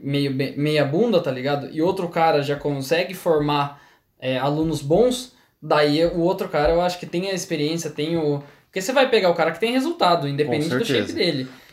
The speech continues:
Speaker 1: Entende? Daí
Speaker 2: É,
Speaker 1: eu acho
Speaker 2: o
Speaker 1: que
Speaker 2: cara que sabe ensinar.
Speaker 1: É, em questão de níveis, eu acho que
Speaker 2: É.
Speaker 1: entra, tipo, resultado que ele traz pras pessoas.
Speaker 2: Exato.
Speaker 1: Daí entra, tipo, se, se, se ele não tem resultado, você fala, "Pô, mas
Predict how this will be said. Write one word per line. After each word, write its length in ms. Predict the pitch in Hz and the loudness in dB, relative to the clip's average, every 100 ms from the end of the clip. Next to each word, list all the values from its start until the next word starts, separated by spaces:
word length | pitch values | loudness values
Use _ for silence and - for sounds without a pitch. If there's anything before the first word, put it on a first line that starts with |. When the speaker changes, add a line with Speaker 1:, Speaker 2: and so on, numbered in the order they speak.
| _ | _
Speaker 1:
Entende? 260 | 131 139 131 | -10 -8 -4
Daí 220 | 143 143 | 0 2
Speaker 2:
É, 140 | 110 131 | 0 2
Speaker 1:
eu 160 | 170 | 2
acho 140 | 190 123 | 2 2
Speaker 2:
o 40 | |
Speaker 1:
que 60 | 143 | 4
Speaker 2:
cara 160 | 131 | 4
que 100 | 143 | 2
sabe 260 | 139 139 139 | 0 2 2
ensinar. 360 | 135 147 131 247 | 0 -2 0 2
Speaker 1:
É, 60 | |
em 60 | 214 | 2
questão 300 | 202 - 214 | 0 -2 -2
de 160 | 202 190 | -2 -2
níveis, 480 | 208 285 233 175 156 | 0 0 0 -2 0
eu 120 | 151 | 0
acho 220 | 180 - | -2 -6
que 140 | 208 196 | -4 -2
Speaker 2:
É. 180 | 214 185 | 0 0
Speaker 1:
entra, 240 | 175 165 | -2 -4
tipo, 420 | 143 - 160 147 - - - | -10 -6 0 0 -2 -18 -6
resultado 720 | 175 180 208 208 185 220 220 - | 0 4 4 4 4 4 0 -4
que 80 | 190 | -2
ele 140 | 175 | -2
traz 340 | - 139 147 165 | 0 0 0 -2
pras 180 | 156 143 | -6 -4
pessoas. 560 | 147 143 170 220 302 | -4 -2 2 4 4
Speaker 2:
Exato. 580 | 104 95 98 90 92 95 | 0 -8 -8 -6 -6 -4
Speaker 1:
Daí 380 | 156 175 175 233 | 2 4 4 2
entra, 280 | 220 214 202 | 2 2 -2
tipo, 540 | 175 - 180 160 147 147 | -6 -4 2 4 4 2
se, 300 | 190 190 185 | 0 -2 -2
se, 160 | 202 | -6
se 180 | 190 220 | 2 4
ele 120 | 226 | 4
não 160 | 233 254 | 4 2
tem 120 | 226 | 2
resultado, 460 | 220 208 208 160 - | 2 0 2 2 2
você 80 | |
fala, 240 | 165 147 131 | -2 -2 -4
"Pô, 200 | 170 143 | -4 -4
mas 420 | 131 123 123 - | -4 -6 -10 -14